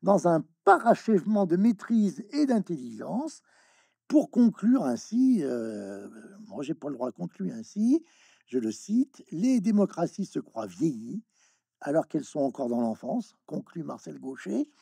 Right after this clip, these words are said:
dans ce grand livre, dont on devra longtemps explorer les dimensions multiples. Fin de citation. Alors, je précise ici que je ne cite jamais les critiques ou les recensions d'ouvrages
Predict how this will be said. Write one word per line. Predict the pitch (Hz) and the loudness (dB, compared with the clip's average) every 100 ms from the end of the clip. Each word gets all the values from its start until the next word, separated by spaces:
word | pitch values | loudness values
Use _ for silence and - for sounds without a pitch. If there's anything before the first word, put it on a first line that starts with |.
| _ _ _ | _ _ _
dans | 143 | -8
ce | - 139 | -6 -8
grand | 107 113 | -6 0
livre, | 190 240 - _ _ _ | 2 0 -4 _ _ _
dont | 226 240 269 240 | 0 2 4 4
on | 254 | 4
devra | 226 170 135 151 | 4 2 2 2
longtemps | 196 269 220 277 294 - _ - | 4 2 0 -2 -2 -6 _ -4
explorer | 226 - - 196 170 220 285 - _ _ _ | -4 -6 -2 0 2 0 0 -6 _ _ _
les | 143 165 | -2 -2
dimensions | 165 170 170 - 262 | 0 -4 -4 -4 2
multiples. | 220 220 185 - 185 147 - | 6 6 4 -2 -4 -4 -10
Fin | - 214 | 0 0
de | |
citation. | - 196 175 160 - 185 165 | 2 -2 0 0 0 0 2
Alors, | 170 151 | 2 0
je | 151 185 | -2 -2
précise | - 262 - 285 214 | 0 -2 0 -2 -2
ici | - 190 190 302 - _ _ _ - | -4 -2 0 0 -4 _ _ _ 2
que | 196 | 4
je | 180 | 6
ne | 226 226 | 6 4
cite | - 311 | 4 0
jamais | 196 143 277 269 240 226 277 269 | 0 4 4 6 4 2 2 0
les | 226 | 0
critiques | - 226 185 226 254 254 | 0 0 2 4 4 4
ou | 220 | 2
les | 175 | 2
recensions | 185 185 208 175 - 254 | 4 2 2 -2 -2 -2
d'ouvrages | 190 175 151 180 226 | -2 -4 0 2 2